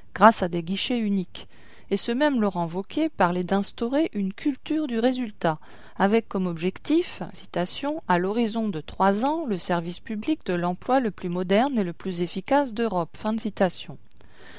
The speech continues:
Rassembler la N P E et l'unedic, pourquoi pas ?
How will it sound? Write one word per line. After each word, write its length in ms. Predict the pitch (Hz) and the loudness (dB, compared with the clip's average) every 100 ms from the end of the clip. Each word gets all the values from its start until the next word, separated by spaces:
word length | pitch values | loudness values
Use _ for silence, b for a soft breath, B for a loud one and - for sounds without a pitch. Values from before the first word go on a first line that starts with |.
| B B | B B
Rassembler 540 | - 208 - 254 247 226 | 6 6 6 0 4 6
la 140 | 190 | 6
N 160 | 180 185 | 4 0
P 160 | 208 | 2
E 80 | 214 | 2
et 80 | 160 | 2
l'unedic, 440 | 165 190 208 277 - | 0 -2 2 0 0
pourquoi 320 | 202 - 208 | -8 -2 -2
pas ? 260 | - 160 | 0 -6